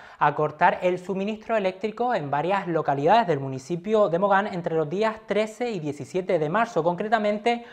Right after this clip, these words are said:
hoy lunes trece de marzo, desde las nueve de la mañana hasta las doce de la mañana, hubo un corte en el Barranco del Cura, en la calle Pardela, y el próximo jueves dieciséis de marzo, de once a una,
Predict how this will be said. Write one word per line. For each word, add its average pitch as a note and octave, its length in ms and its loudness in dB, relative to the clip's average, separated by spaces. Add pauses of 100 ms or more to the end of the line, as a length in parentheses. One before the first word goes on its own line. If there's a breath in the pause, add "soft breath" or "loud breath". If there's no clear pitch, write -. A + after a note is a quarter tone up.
(160 loud breath)
hoy D#3 160 2
lunes F3 320 0
trece F3 280 -2
de E3 80 2
marzo, E3 580 0 (280 loud breath)
desde D3 300 2
las D3 180 8
nueve F3 220 4
de G3 60 6
la F#3+ 80 6
mañana F#3 400 0
hasta D#3 180 0
las C3+ 180 4
doce D#3 300 0
de F3 120 4
la F3 100 2
mañana, F3 640 -2
hubo G#3 220 6
un G#3 100 4
corte A#3 340 4
en E3 80 0
el D3 80 0
Barranco D#3 520 4
del F3+ 200 0
Cura, F#3+ 400 0
en D#3 60 -4
la C3+ 100 2
calle D3+ 380 2
Pardela, F#3 580 4 (300 loud breath)
y D#3 80 0
el D3+ 100 4
próximo F3+ 400 4
jueves F3+ 400 4
dieciséis C#3+ 500 -4
de F3 100 0
marzo, D#3+ 440 2
de C#3+ 340 0
once F3 420 2
a C#3 100 4
una, F#3 420 0